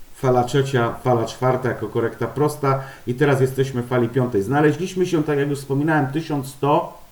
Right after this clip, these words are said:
jedenaście tysięcy. To bardzo istotny, y, ten poziom, jedenaście tysięcy, jedenaście tysięcy sto. To jest to górne ograniczenie, pełna geometria zniesień zewnętrznych.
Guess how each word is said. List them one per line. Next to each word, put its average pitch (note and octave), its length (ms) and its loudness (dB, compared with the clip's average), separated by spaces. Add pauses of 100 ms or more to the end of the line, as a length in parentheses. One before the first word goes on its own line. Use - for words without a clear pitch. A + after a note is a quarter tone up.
(600)
jedenaście C3+ 500 0
tysięcy. C#3+ 540 0 (1200)
To C3+ 100 6
bardzo D3 520 6
istotny, D#3 560 2
y, A#2+ 540 4 (260)
ten C3+ 160 6
poziom, B2+ 400 6
jedenaście C3 520 -2
tysięcy, C3 540 -2
jedenaście B2 460 0
tysięcy C3+ 480 -4
sto. - 440 0 (260)
To A2 60 0
jest A#2 120 0
to B2 100 2
górne C#3 320 2
ograniczenie, C3 560 2
pełna C3+ 400 2
geometria B2+ 640 2
zniesień C3 380 0
zewnętrznych. C#3 920 -2